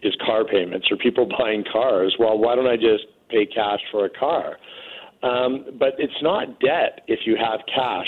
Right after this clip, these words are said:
because here's the thing that most people don't look at, is your net worth statement. Your net worth is still the same, whether you pay cash for the car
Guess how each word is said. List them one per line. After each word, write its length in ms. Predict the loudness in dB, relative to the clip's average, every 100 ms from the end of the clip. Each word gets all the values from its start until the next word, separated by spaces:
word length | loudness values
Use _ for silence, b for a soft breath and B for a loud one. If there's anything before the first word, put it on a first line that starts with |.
| -6
because 260 | 0 0 4
here's 260 | 4 4 2
the 60 | -2
thing 200 | 0 2
that 240 | 0 0
most 300 | 0 0 0
people 240 | -2 2 2
don't 320 | 2 0 -6 _ _ -6
look 320 | 0 0 0
at, 260 | -2 -4 -8 B B B B 0
is 160 | 2 4
your 140 | 2
net 280 | 2 0 2
worth 260 | 2 4 2 -2
statement. 400 | 2 2 0 -12 -14 -20 b b b b _ _ _ _ _ _ -2
Your 140 | 0
net 200 | 2 2
worth 180 | 2 2
is 80 | 0 0
still 140 | 0
the 120 | 2 2
same, 380 | 2 2 0 -4
whether 180 | -2 2
you 160 | 2 0
pay 260 | 0 0
cash 360 | 0 -2 -2 -4 -4
for 60 |
the 100 | -2 -2
car 480 | 0 2 2 2